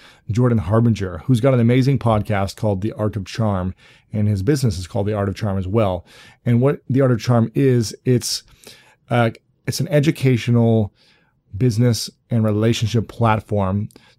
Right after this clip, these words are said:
to support you on social dynamics and understanding psychology in order to win more friends, uh, earn the respect of your peers,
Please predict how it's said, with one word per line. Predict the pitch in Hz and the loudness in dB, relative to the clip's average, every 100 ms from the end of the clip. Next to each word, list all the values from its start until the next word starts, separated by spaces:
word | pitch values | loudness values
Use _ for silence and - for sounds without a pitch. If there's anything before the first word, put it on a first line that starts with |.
| - | -8
to | 117 | -4
support | - - 135 127 - | -2 -2 -2 -2 0
you | 120 | 0
on | 117 110 104 | 0 -2 -4
social | - - 135 151 | -4 0 0 0
dynamics | 127 120 110 101 98 - - _ - | 0 2 2 0 -2 -6 -14 _ -8
and | 107 104 | -6 -4
understanding | 120 123 117 123 110 | -2 -2 0 0 0
psychology | 104 104 - 123 139 110 98 98 110 - | -2 -6 -6 -2 2 2 0 -2 -2 -2
in | 117 | 0
order | 113 | 0
to | 110 113 | 0 -2
win | 98 123 143 | 0 2 4
more | 131 123 | 4 2
friends, | 110 - 107 98 123 151 - _ - - - - - | 0 -2 0 0 -2 -4 -10 _ -20 -20 -20 -18 -4
uh, | 113 - | -2 0
earn | 139 | 0
the | 135 | 2
respect | 127 113 - 120 | 2 0 0 0
of | 117 98 | 0 -2
your | 104 | -4
peers, | - 117 110 107 101 | 0 0 2 -2 -4